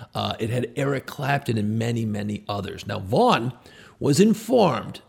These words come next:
by a member of Eric Clapton's crew that three seats were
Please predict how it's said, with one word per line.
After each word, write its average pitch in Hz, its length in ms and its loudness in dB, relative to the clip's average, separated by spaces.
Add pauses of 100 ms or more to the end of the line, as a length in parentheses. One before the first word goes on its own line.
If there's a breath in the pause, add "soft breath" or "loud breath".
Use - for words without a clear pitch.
(120)
by 131 320 -2
a 117 100 0
member 156 480 0
of - 320 -2
Eric 127 240 -2
Clapton's - 540 -2
crew 135 320 0
that 147 180 -2
three 226 260 2
seats 240 600 2 (260)
were 175 180 2